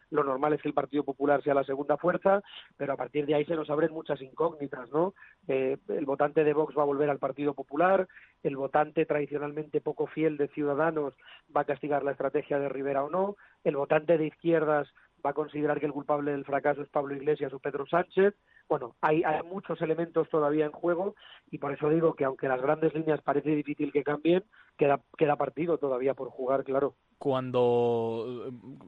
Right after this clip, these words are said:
Speaker 2: como ya en España sabemos de qué manera, eh, bueno, que es que votamos prácticamente todos los meses, tampoco tanto, pero vamos, cada seis meses vamos a unas elecciones, eh, ¿cómo de fiel es el votante español con respecto a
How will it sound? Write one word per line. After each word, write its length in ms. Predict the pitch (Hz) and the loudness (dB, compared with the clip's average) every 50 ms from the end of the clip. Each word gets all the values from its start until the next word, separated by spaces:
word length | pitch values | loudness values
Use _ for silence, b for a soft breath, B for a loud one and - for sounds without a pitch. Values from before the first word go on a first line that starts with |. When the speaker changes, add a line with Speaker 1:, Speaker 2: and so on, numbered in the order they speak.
| 76 82 90 | -20 -18 -14
Speaker 2:
como 220 | - 123 113 110 | -10 -8 -8 -4
ya 120 | 107 123 127 | -2 0 0
en 80 | 135 | 0
España 320 | 135 - - 143 139 135 127 | 0 2 2 2 2 2 0
sabemos 600 | - 135 131 131 131 127 127 123 - - - _ _ _ _ _ _ - | 0 0 0 0 0 0 -4 -4 -6 -10 -16 _ _ _ _ _ _ -12
de 300 | 117 113 113 113 110 107 | -10 -8 -6 -6 -4 -2
qué 140 | - 127 127 | -2 0 0
manera, 540 | 123 123 127 135 135 127 123 120 110 104 - | 0 0 0 2 2 2 2 2 0 -2 -6
eh, 340 | - 117 120 117 117 113 113 107 | -6 -6 -4 -4 -4 -4 -6 -8
bueno, 160 | 117 120 123 | -10 -14 -14
que 100 | - 117 | -16 -12
es 60 | - | -6
que 80 | - 120 | -6 -4
votamos 320 | 107 107 117 113 110 104 | -2 -2 -2 -2 -4 -2
prácticamente 580 | - 117 113 - 120 107 113 117 117 110 110 104 | -4 -4 -4 -4 -4 -4 -4 -4 -4 -6 -6 -4
todos 260 | - 113 104 107 107 | -4 -4 -4 -4 -4
los 140 | 107 110 110 | -4 -4 -6
meses, 380 | 120 110 - 117 120 - _ B B B B B B B B - | -6 -8 -8 -10 -12 -12 _ B B B B B B B B -12
tampoco 300 | 110 107 - 113 113 - | -10 -6 -4 -2 0 0
tanto, 200 | 131 123 117 117 | 0 0 0 -2
pero 140 | 120 110 113 | 0 0 0
vamos, 160 | 120 117 - | 0 -2 -2
cada 220 | - 110 101 107 | -2 -2 -2 -2
seis 160 | - 120 113 | -2 -4 -4
meses 220 | 123 127 113 117 107 | -4 -4 -4 -2 -2
vamos 260 | 117 113 117 113 - | -2 -2 -2 -2 -4
a 60 | 120 | -4
unas 200 | 123 123 117 - | -4 -4 -2 -2
elecciones, 500 | 123 120 113 - - 127 123 135 139 - B B B B B B | -2 -2 -2 -2 -2 -2 -2 -2 -6 -8 B B B B B B
eh, 220 | - 131 139 143 147 - | -2 0 0 -2 -2 -2
¿cómo 240 | - 147 147 156 165 | 0 2 4 4 4
de 120 | 180 185 | 4 4
fiel 340 | - - - 196 208 214 208 | 0 0 -2 0 0 2 0
es 140 | 165 - - | 0 -2 -2
el 100 | 160 151 | -2 0
votante 360 | 151 151 - 165 156 147 160 | 0 0 2 0 0 0 -2
español 460 | 151 - - 143 143 170 185 135 107 | -4 -2 -2 -2 -2 -2 -4 -4 -4
con 160 | - 143 139 127 | -2 -2 -2 -2
respecto 600 | 135 127 - - 147 135 - - 139 135 139 - | -2 -4 -2 -2 -4 -2 0 2 4 4 4 4
a 560 | 135 139 135 135 135 135 135 135 135 135 131 | 4 4 6 6 6 6 6 4 4 2 0